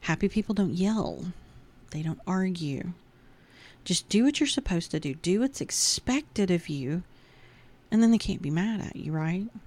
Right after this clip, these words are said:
I mean, that's what I learned. That's how I was conditioned. So, how do I make sure that that happened? I controlled everything. I made sure that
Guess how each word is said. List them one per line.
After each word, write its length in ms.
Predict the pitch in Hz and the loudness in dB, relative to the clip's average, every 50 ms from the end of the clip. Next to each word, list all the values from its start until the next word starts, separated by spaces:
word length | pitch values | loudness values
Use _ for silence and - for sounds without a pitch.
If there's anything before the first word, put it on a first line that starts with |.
| - - - - - - - - - - | -20 -20 -20 -20 -20 -20 -20 -20 -14 -10
I 60 | - | -8
mean, 300 | 151 143 147 151 156 160 - - - - - - - - | -6 -6 -6 -6 -8 -10 -12 -16 -20 -20 -20 -20 -14 -12
that's 200 | 139 151 - - | -10 -10 -6 -4
what 120 | 175 170 | -2 0
I 160 | 180 196 247 269 | 2 2 2 2
learned. 400 | 233 190 180 185 196 202 208 - - - - - - - - - - 156 | 2 2 2 2 0 0 -2 -6 -12 -20 -20 -20 -20 -20 -20 -18 -16 -14
That's 140 | 139 - | -14 -8
how 100 | - - | -6 -4
I 180 | 185 180 202 254 | -2 -2 -2 -2
was 160 | 330 302 269 | -2 -4 -4
conditioned. 540 | - - 170 151 - - - - 226 277 - - - - - - - - - - - - - - - - - - - - - - - - - - - - | -4 -6 -6 -4 -6 -6 -6 -4 -4 -6 -6 -8 -20 -20 -20 -20 -20 -20 -20 -20 -20 -20 -20 -20 -20 -20 -20 -20 -20 -20 -20 -20 -20 -20 -20 -20 -14 -8
So, 880 | - - - - - - 175 165 151 147 139 139 143 156 180 233 269 269 - - _ _ - - _ _ _ _ _ _ - - - - | -6 -4 -4 -2 0 0 0 2 0 -2 -2 -2 -2 -2 0 -2 -2 -4 -8 -16 _ _ -20 -20 _ _ _ _ _ _ -20 -20 -20 -10
how 220 | - - 180 175 | -4 -2 0 0
do 120 | 170 160 160 | 0 0 0
I 100 | 160 160 | 0 0
make 220 | 160 156 147 - - | 0 -2 -2 -4 -6
sure 180 | - - 165 | -6 -4 -6
that 160 | 151 165 180 - | -6 -6 -8 -8
that 160 | 156 151 160 | -8 -6 -4
happened? 640 | 175 202 262 339 - - - - - - - - - - - - - - - - - - - - - - - - - | -2 -2 -2 -4 -6 -8 -10 -10 -10 -12 -14 -14 -18 -20 -20 -20 -20 -20 -20 -20 -20 -20 -20 -20 -20 -20 -20 -12 -8
I 120 | - 151 | -6 -4
controlled 440 | 139 - 165 160 - 202 196 190 180 | -2 0 -2 0 0 0 0 0 0
everything. 520 | - - 160 151 151 - - 120 117 - - - - - - - - - - - - - - - - - - - - - | -2 -4 -6 -6 -8 -8 -10 -10 -10 -12 -14 -18 -20 -20 -20 -20 -20 -20 -20 -20 -20 -20 -20 -20 -20 -20 -20 -20 -6 0
I 100 | 196 208 | 2 4
made 280 | 247 269 254 247 240 226 | 6 6 6 6 4 2
sure 540 | - - - 190 180 180 180 180 180 180 175 | 2 0 0 2 2 4 4 4 2 2 0
that 460 | 160 151 143 139 139 139 135 - | -2 -4 -6 -4 -4 -6 -6 -8